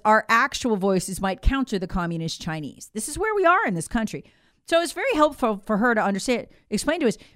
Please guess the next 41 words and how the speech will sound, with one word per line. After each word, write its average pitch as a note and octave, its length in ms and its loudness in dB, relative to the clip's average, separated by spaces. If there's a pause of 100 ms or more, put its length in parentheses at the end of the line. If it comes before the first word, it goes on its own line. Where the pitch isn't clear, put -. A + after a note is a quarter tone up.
that A#3+ 100 0
we're C#4+ 160 2
gonna F4+ 140 2
lose E4+ 180 4
everybody C#4 280 2
under A#3 180 2
thirty-five C4 500 2
if A#3 100 -6
the - 60 -8
Chinese A#3 400 2
aren't B3 160 0
propagandizing A3+ 840 2
to G3 120 2
them. F#3+ 100 0 (240)
What D4+ 140 0
do C5+ 60 0
they C#5 200 4
tell D4+ 180 2
us C#4 120 0
all B3+ 80 2
the A3+ 80 -2
time, A3 220 0
these G#3 180 -4
liberals, F#3+ 340 -4 (360)
um, G#3 220 2
these A3 180 0
talking A#3+ 440 2
heads G3 400 2 (340)
about F#3+ 680 4 (800)
Russian A#3+ 340 4
bots, - 360 -8
which A3+ 200 0
actually A3 300 2
don't F3 220 -2
exist? - 420 -16 (880)
Twitter G3+ 180 0
couldn't E3 220 -10
find - 180 -8
them. G3+ 140 -20
They E3 100 -4
looked. - 320 -8